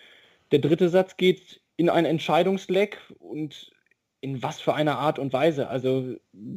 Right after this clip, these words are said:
Adam Hunt spielt dann vierundzwanzig Data zum Break,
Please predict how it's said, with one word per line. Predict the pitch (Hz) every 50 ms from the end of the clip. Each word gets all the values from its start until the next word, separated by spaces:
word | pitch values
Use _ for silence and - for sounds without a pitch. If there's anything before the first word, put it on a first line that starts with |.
| 185 190 190 190 - _ -
Adam | 131 139 147 143 135 139
Hunt | 147 160 156 -
spielt | - - 156 156 143
dann | 156 139 139
vierundzwanzig | 135 - - 165 170 170 170 160 - - 160 160 156 160 151 -
Data | 147 143 156 156 160 147
zum | - - 147 139
Break, | 127 139 135 143 165 170 160